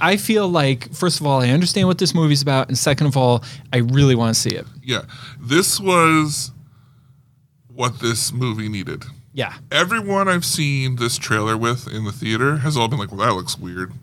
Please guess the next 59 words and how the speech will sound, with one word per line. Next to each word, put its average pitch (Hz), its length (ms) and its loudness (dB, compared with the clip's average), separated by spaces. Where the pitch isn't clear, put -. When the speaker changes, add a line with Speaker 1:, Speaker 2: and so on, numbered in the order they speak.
Speaker 2:
Like, 131 140 6
Speaker 1:
Mm. 113 180 4
Speaker 2:
I'm 110 120 -4
not 107 140 0
gonna 92 140 -4
see 101 200 -6
that." 90 340 0
Because 160 200 2
they 190 80 4
have 185 100 4
no 190 140 2
idea 208 220 0
what 190 80 0
it's 185 140 -6
about, 196 360 2
and 147 80 -4
it's - 120 -6
all 120 100 0
colorful, 113 760 -2
and 110 100 2
it 135 80 4
is 170 300 -2
weird 202 360 -2
looking. 113 300 -8
Speaker 1:
Yeah. 123 220 2
Speaker 2:
But 170 120 2
if 165 80 2
they 262 120 0
knew 240 140 0
what 302 100 -2
the 175 80 -8
story 240 380 -2
was, 107 260 -6
they 123 100 -6
might 147 180 -2
be 156 120 -4
more 151 240 -4
interested. 117 600 -2
And 123 200 2
if 123 120 4
it 139 80 -6
was 123 120 -2
explained 143 400 -2
to 143 60 4
them, 120 220 2
like, 104 180 -2
simply, 101 600 -4
Speaker 1:
Right. 117 260 0
Speaker 2:
not 143 200 0
like 113 320 -8
they - 80 -6
can't 107 220 -2
understand 98 340 -2
hard 104 240 -2
complex, 120 460 -2
but, - 260 -6
like, 120 240 -6
it's 127 200 2
a, 120 60 2